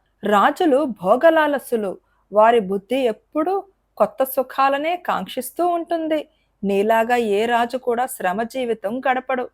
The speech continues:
కొందరు రాజులు ఉన్న సుఖాలు చాలక, కొత్తవి లభ్యం కాక ఎంతో మానసిక వ్యధ అనుభవిస్తారు.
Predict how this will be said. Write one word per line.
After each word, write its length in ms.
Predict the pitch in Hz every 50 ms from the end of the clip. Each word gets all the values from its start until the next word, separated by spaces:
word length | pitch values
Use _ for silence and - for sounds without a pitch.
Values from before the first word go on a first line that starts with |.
| _ _ _ _ _ _ _ _ _ -
కొందరు 400 | 240 226 220 220 220 226 226 220
రాజులు 720 | 202 190 180 196 240 226 - 294 269 254 233 240 277 - _ _ _ _ -
ఉన్న 320 | 196 214 226 254 320 349
సుఖాలు 540 | 339 349 - 240 233 - - 262 277 285 285 285 - 233
చాలక, 460 | 208 202 208 214 214 - 311 381 - - _ _ _ _ _ _
కొత్తవి 440 | - 214 214 - - 330 330 330 320
లభ్యం 440 | 269 202 180 175 - - 254 294 285
కాక 500 | - - 196 190 196 - - 302 392 427 - _ _ _ _ -
ఎంతో 500 | 151 165 151 147 170 - - 302 339 359
మానసిక 640 | 339 262 180 147 160 208 311 330 330 349 330 - 320
వ్యధ 360 | 262 226 214 185 180 180 180 214
అనుభవిస్తారు. 840 | 302 330 320 277 277 302 302 285 - - - - 269 262 254 247